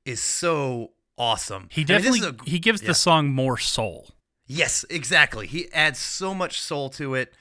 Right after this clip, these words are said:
Speaker 1: Um, I mean, hell, it was used for Wonder Years, you know,
Speaker 2: Yeah.
Speaker 1: the opening of that. It's just, it's a, it's a really fun, gr-, I mean, it's a great version. I mean, hell, the hell, I love, you gotta love the, was it the, the John Belushi when he comes out and plays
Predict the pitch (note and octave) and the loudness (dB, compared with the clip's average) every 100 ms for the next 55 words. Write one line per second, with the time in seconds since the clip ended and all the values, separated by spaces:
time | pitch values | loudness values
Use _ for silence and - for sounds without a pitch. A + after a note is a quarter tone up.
0 | _ _ _ - B2+ B2+ A#2+ A2+ G#2 - | _ _ _ -6 -2 0 -2 -4 -10 -18
1 | - - F3+ G3+ D#3+ - C3 E3+ A2 - | -20 -8 -4 -4 -4 -4 2 2 0 -12
2 | _ - E3 F3 C3+ F#3+ F#3 D3+ - - | _ -4 0 0 -2 -4 -4 -6 -12 -10
3 | E3 D3+ E3+ E3+ A#2 G#2+ A2 - - _ | -6 -2 0 0 -2 -8 -12 -12 -16 _
4 | - B2 C#3+ E3+ D3 C#3+ C3+ B2 C#3 D3+ | -8 0 2 2 2 -2 -4 -2 -2 0
5 | A3 F#3 F3 D#3+ B2+ G#2+ _ - - C3 | -2 -4 -8 -8 -8 -8 _ -20 -14 -8
6 | A#2 A#2+ G#3 F#3+ D3+ A2+ - - D3+ D3+ | -8 -6 -4 -2 -2 -6 -12 -6 -2 -2
7 | C#3+ D3+ B2+ B2+ A#2 D3 F#3+ A3+ D#3+ A2 | -4 -8 -6 -6 -8 -16 -6 -2 -2 0
8 | B2 G#2 A#2+ G#2+ - - E3 D#3+ E3+ C3 | -4 -4 -8 -14 -20 -8 -6 2 2 4
9 | C3+ C#3+ C#3 D#3 F3+ C#3 D#3 E3+ E3 C#3+ | 0 0 0 0 -2 -2 -4 0 0 2
10 | C3+ G#2+ B2 A2 - _ _ _ _ - | 0 0 -4 -4 -8 _ _ _ _ -14
11 | A2 G#2+ - A#2 A2 G2 A#2 A2 G2 _ | -10 -10 -6 -4 -4 -6 -8 -8 -10 _
12 | _ _ A#2 C#3+ D3 B2+ C3+ C#3+ - C3+ | _ _ 0 6 6 4 0 0 0 0
13 | B2+ B2+ - C#3 C#3 C3+ B2 A2+ - C#3 | 0 0 0 2 6 6 4 -2 2 4
14 | D3 B2+ | 6 2